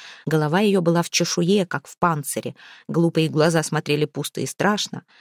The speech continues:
Свинельд ударил её по глазам, и пока ослеплённое чудовище мотало огромной головой, он уже резанул его по длинным тонким ногам,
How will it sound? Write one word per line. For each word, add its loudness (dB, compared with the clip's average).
Свинельд 4
ударил 4
её 6
по -2
глазам, 4
и 2
пока 0
ослеплённое 0
чудовище 0
мотало -2
огромной -4
головой, 0
он 2
уже 4
резанул 6
его 4
по 2
длинным 2
тонким 2
ногам, 2